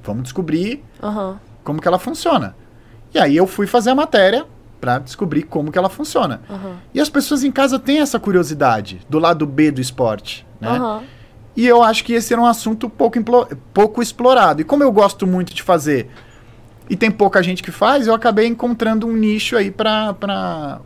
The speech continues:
Speaker 1: pra contar histórias. E as pessoas em casa se identificam. A gente fez uma série pro Globo Esporte sobre alimentação. A partir do momento que o Nenê, o jogador do Vasco, que tem quarenta anos de idade, ele disse que come brócolis todos os dias, e você tem um médico explicando quais são os benefícios do brócolis,
Speaker 2: Aham.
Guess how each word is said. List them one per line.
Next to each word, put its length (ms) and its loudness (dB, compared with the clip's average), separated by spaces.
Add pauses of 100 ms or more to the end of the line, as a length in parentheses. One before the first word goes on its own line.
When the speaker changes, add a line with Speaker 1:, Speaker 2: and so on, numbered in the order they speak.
(120)
Speaker 1:
pra 120 -2
contar 300 -4
histórias. 680 0 (1080)
E 100 0
as 80 2
pessoas 340 0
em 80 0
casa 320 0
se 120 -4
identificam. 600 -4 (120)
A 80 -6
gente 160 -6
fez 120 -4
uma 160 0
série 220 0
pro 140 -4
Globo 180 -2
Esporte 300 -2
sobre 160 -2
alimentação. 720 -2 (720)
A 40 -20
partir 240 0
do 80 0
momento 360 2
que 320 -4 (360)
o 80 -6
Nenê, 440 4
o 60 0
jogador 400 2
do 100 0
Vasco, 440 0
que 60 -16
tem 100 -8
quarenta 440 0
anos 200 -2
de 80 -2
idade, 600 -2
ele 160 -4
disse 220 -8
que 100 -14
come 300 -2
brócolis 600 0
todos 280 0
os 160 -6
dias, 480 -6
e 80 -10
você 240 -6
tem 160 -6
um 100 -6
médico 520 -2
explicando 560 -6
quais 180 2
são 140 -4
os 80 -6
benefícios 520 -6
do 100 -12
brócolis, 720 -2
Speaker 2:
Aham. 440 -4